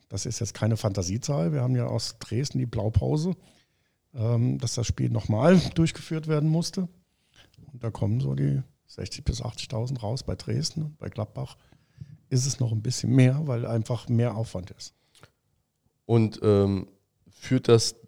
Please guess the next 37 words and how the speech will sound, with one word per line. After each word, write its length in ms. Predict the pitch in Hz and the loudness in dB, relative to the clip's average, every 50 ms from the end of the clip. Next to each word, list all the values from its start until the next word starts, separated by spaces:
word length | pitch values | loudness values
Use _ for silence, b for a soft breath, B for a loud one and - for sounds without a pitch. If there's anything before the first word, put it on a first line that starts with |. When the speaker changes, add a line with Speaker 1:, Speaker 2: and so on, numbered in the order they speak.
| - _ _ _ _ _ _ | -20 _ _ _ _ _ _
Speaker 2:
also 500 | - 95 101 95 101 98 98 95 95 - - | 2 4 4 6 6 4 4 4 2 -2 0
macht 280 | 101 101 101 104 - - | 2 4 4 4 4 2
ihr 80 | 113 | 4
das 280 | 98 95 90 - - - | 4 4 4 2 0 2
geltend 420 | - 92 98 127 - - 196 185 | 4 6 6 6 4 2 -4 -4
oder 160 | - 123 107 | 0 2 2
ist 180 | 98 104 - - | 4 2 2 2
das 140 | 104 104 - | 0 0 2
noch 160 | 101 92 90 | 2 0 0
unklar, 560 | - - 98 95 85 - - - 82 82 87 | 0 -2 -2 -2 -2 -2 -2 0 0 0 0
wie 80 | 90 87 | 0 0
ihr 100 | 90 87 | 0 0
damit 240 | 87 87 87 85 87 | 0 -2 -2 -2 -4
umgeht? 440 | 87 87 87 85 90 82 - - - - _ _ _ _ _ _ _ _ _ _ _ _ _ - | -4 -6 -4 -2 -2 -4 -4 -6 -12 -20 _ _ _ _ _ _ _ _ _ _ _ _ _ 4
Speaker 1:
Also 260 | 143 127 117 143 131 | 4 6 6 6 6
auch 140 | 110 104 - | 4 2 2
da, 640 | - - 98 110 139 160 160 - - 147 135 139 | 2 4 6 6 6 6 6 4 4 4 6 6
ähm, 180 | 139 147 139 127 - - | 6 4 2 0 0 0
gerne 220 | - 110 120 147 | 2 4 6 6
mal 240 | 139 135 131 131 127 | 6 6 6 6 4
genau 320 | 131 117 101 101 127 123 | 4 4 4 6 6 6
hingucken, 1800 | - - 135 139 147 143 - _ _ _ _ _ _ _ _ _ _ _ _ _ _ _ _ _ _ _ - - 165 151 - 165 151 156 160 151 | 6 6 6 6 6 4 2 _ _ _ _ _ _ _ _ _ _ _ _ _ _ _ _ _ _ _ -2 -2 0 4 6 8 8 8 8 6
was 180 | 127 117 - - | 4 2 0 0
geschrieben 540 | - 110 - - 110 110 127 143 165 170 156 | 0 0 0 0 2 4 6 6 6 6 4
stand, 600 | - - - - 135 170 190 208 208 196 - - | 2 0 -2 0 2 4 4 4 4 4 2 -2
äh, 460 | 139 127 123 127 135 135 156 160 165 - | 0 2 2 2 2 2 0 -2 -4 -4
dass 280 | - 139 120 - - 110 | -4 -4 -4 -4 -4 -2
wir 200 | 110 120 131 127 | 2 2 2 4
das 260 | 127 123 127 - - | 4 2 0 0 -2
in 220 | - 131 123 123 | 0 2 2 4
Gesprächen 480 | 120 117 - - - 120 127 123 - - | 4 2 -2 -2 0 0 0 2 0 0
über 120 | 123 120 | -2 0
die 120 | 110 107 - | -2 -2 -2
Stadionmiete 760 | - - 104 113 127 135 127 120 113 110 113 127 - - 117 | 0 0 2 2 4 6 6 6 6 6 4 4 2 -2 -6
thematisieren 840 | - - - 113 117 110 101 101 95 - 127 131 143 123 101 87 | -4 -2 0 2 2 2 0 -2 -4 -2 2 4 6 6 6 4
werden. 280 | 92 87 82 85 95 90 | 2 -2 -4 -4 -4 -2
Speaker 2:
Okay. 200 | 90 98 90 | -2 0 -2